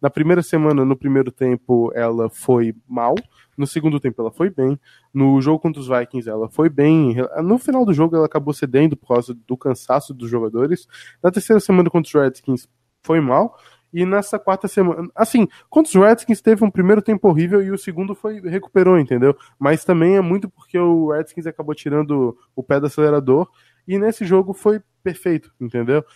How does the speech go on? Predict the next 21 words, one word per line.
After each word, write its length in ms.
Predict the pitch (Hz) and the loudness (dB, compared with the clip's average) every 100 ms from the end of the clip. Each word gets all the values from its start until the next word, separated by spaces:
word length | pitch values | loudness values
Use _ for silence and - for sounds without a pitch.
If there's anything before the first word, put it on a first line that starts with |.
| _ - | _ -14
Então, 240 | 175 214 | -4 -2
assim, 260 | 208 - 185 | -2 -4 -8
são 220 | 202 240 | -6 -6
inconsistências, 1300 | 254 262 247 220 - _ _ - 208 240 - 123 - | -6 -8 -8 -12 -18 _ _ -6 -4 -4 -6 -10 -6
sabe? 300 | - 131 127 | -2 0 2
Até 320 | 127 143 180 180 _ _ | 0 2 2 0 _ _
próprios 380 | 151 160 156 123 | -4 -4 -6 -8
de 120 | 127 | -6
rookie, 640 | 113 120 185 214 - 131 _ _ _ | -2 4 4 4 -2 -8 _ _ _
talvez, 720 | - 120 113 131 165 139 - | -2 -2 0 2 2 -2 -6
a 60 | 117 | -8
atuação, 600 | - 117 117 - 131 147 _ _ | -4 -4 -4 -4 -2 -4 _ _
a, 460 | 117 117 113 110 117 | -4 0 0 -2 -6
assim, 440 | 120 - 143 110 - | -10 -4 -4 -4 -12
até 340 | 120 - 143 | -14 -6 -4
jogando 360 | 143 131 139 135 | -2 -2 -4 -6
pro 140 | - | -2
lado 220 | 127 131 123 | 2 2 2
de 80 | |
algumas 360 | 127 123 127 127 | 0 2 0 0
atuações, 600 | 127 123 - 123 120 - | -2 -4 -2 -2 -2 -6